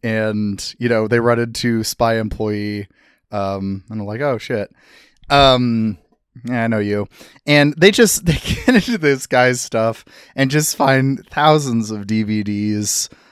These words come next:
um, <laughs> of just, y-, y-, y-, man, what was, man, I wish I wrote down the names of the stuff,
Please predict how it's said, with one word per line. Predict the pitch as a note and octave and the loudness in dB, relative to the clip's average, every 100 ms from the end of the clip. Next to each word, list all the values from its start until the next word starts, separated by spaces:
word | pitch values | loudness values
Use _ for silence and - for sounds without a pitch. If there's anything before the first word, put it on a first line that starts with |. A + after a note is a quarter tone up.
| _ _ | _ _
um, | A2 G#2 G2+ G2 G2 F#2+ F#2+ F#2+ - - - - - | -2 0 0 -2 -2 -2 -4 -6 -8 -8 -8 -12 -18
<laughs> | - - - _ - | -18 -20 -20 _ 0
of | C#3+ B2+ B2+ | 2 2 -2
just, | - F3 - - | 0 2 0 -8
y-, | C3+ C3+ | -6 -6
y-, | C3 A#2+ | -6 -10
y-, | - B2 C3+ - _ _ | -14 -20 -20 -20 _ _
man, | C#3+ C#3 C#3 | -4 0 0
what | F3 | 0
was, | C4+ B3 | -2 -4
man, | D#3+ D3+ | -2 0
I | |
wish | D#3+ G3+ | -2 -2
I | D3 | -4
wrote | B2+ A2+ | -4 -2
down | A2+ G#2 | -2 -2
the | |
names | F#2+ F#2+ F#2 F#2+ | -6 -8 -10 -12
of | F2+ | -12
the | F#2 | -14
stuff, | - E2 D#2 | -10 -12 -12